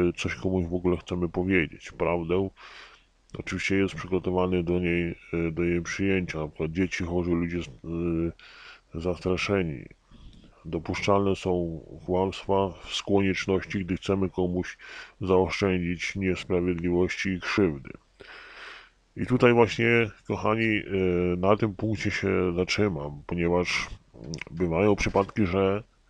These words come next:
e, znamy, e, diagnozę przykładowo chorej osoby. Wiemy, że,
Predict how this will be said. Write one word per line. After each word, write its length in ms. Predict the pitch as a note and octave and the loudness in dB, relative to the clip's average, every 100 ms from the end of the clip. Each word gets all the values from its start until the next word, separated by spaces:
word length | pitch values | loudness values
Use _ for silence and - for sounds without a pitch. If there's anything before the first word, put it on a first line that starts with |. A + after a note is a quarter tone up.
| _ _ - | _ _ -12
e, 60 | E2 E2+ F2+ E2+ F2 E2+ - B1+ D#2+ - - - - - - | -6 -2 -2 -2 -4 -6 -14 -20 -18 -18 -18 -20 -20 -20 -8
znamy, 800 | - G2+ G2+ G2+ F#2+ F#2+ F#2+ G2 _ _ - _ | -4 0 0 2 4 4 4 0 _ _ -20 _
e, 40 | E2 E2+ E2+ E2+ E2+ E2+ E2+ E2 | -6 -2 0 2 2 0 0 -4
diagnozę 760 | E2+ F2 F2+ F2 G2 F2+ F2+ | -6 -2 -2 2 2 2 2
przykładowo 720 | F2+ - - E2 F2 E2+ F2 E2 | 0 -4 -2 0 0 2 2 0
chorej 460 | - F2+ E2+ E2 | 0 2 2 2
osoby. 720 | E2 F2 - E2+ C#2 C2 - - _ - - - - - - - - _ _ _ _ _ _ - | 0 -2 0 -2 0 -4 -6 -12 _ -20 -18 -14 -14 -14 -16 -20 -20 _ _ _ _ _ _ -4
Wiemy, 460 | F2+ A#2 A#2+ G#2 | 6 8 10 6
że, 480 | E2+ F2+ F2 E2+ E2 | 6 4 4 2 2